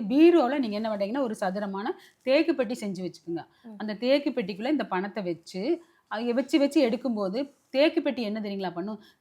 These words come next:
Speaker 1: தேங்கும் நிலைமையை கொடுக்கும். அப்படின்னா பணம் தேங்க வைக்கும்,
Speaker 2: தேங்க வைக்கும்.
Speaker 1: பணத்தை தேங்க வைக்கும். அதுல தேக்கி வைக்கும். அதுக்கு பேரு தான் தேக்கு பெட்டி. எங்க தாத்தா சொல்லுவாரு, "தேக்கு பெட்டியில பணம் வச்சு வச்சு எடுங்க, பணம் தேங்கும்" அப்படிம்பாங்க. இந்த ஒரு பதிவை வந்து நம்ம சொல்லிடலாம், எல்லா மக்களும் யூஸ் பண்ணிக்கிட்டு.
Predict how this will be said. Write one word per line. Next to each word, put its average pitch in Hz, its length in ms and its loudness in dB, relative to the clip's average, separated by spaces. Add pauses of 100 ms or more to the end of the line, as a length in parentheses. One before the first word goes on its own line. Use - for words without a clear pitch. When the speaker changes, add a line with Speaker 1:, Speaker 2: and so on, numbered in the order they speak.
Speaker 1:
தேங்கும் 302 480 6
நிலைமையை 190 560 0
கொடுக்கும். 160 440 -14
அப்படின்னா 175 480 -8
பணம் 220 340 -2
தேங்க 240 360 -4
வைக்கும், 233 60 0
Speaker 2:
தேங்க - 0 - (200)
வைக்கும். - 160 -10
Speaker 1:
பணத்தை 220 500 -4
தேங்க 220 340 -4
வைக்கும். 165 320 -8 (460)
அதுல 233 200 -2
தேக்கி 294 400 2
வைக்கும். 190 240 -6
அதுக்கு 196 200 -6
பேரு 220 140 -4
தான் 277 140 -2
தேக்கு 262 300 -2
பெட்டி. 175 260 -10 (240)
எங்க - 160 -14
தாத்தா 220 260 -2
சொல்லுவாரு, 202 400 -6
"தேக்கு 269 300 -2
பெட்டியில 247 300 -2
பணம் 208 260 -4
வச்சு 190 240 -8
வச்சு 185 220 -6
எடுங்க, 180 340 -4 (360)
பணம் 208 280 -6
தேங்கும்" 185 400 -4
அப்படிம்பாங்க. 165 460 -6 (260)
இந்த 226 160 -2
ஒரு 220 180 -4
பதிவை 247 320 -2
வந்து 214 200 -6
நம்ம 202 200 -6
சொல்லிடலாம், 190 360 -4
எல்லா 185 200 -4
மக்களும் 185 340 -8
யூஸ் 185 200 -10
பண்ணிக்கிட்டு. 165 360 -8